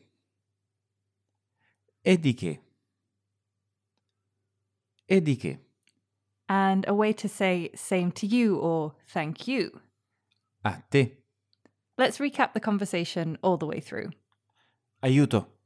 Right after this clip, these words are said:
Speaker 1: ho comprato troppe cose.
Speaker 2: Aspetta, aspetta.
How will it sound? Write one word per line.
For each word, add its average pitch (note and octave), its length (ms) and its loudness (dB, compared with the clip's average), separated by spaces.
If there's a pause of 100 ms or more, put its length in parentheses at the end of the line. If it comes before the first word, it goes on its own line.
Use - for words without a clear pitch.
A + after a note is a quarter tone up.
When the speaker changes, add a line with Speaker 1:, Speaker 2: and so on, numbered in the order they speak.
Speaker 1:
ho A#2+ 180 0
comprato A#2 580 0
troppe C#3+ 420 0
cose. E2 420 -6 (560)
Speaker 2:
Aspetta, C4+ 500 -6
aspetta. - 580 -10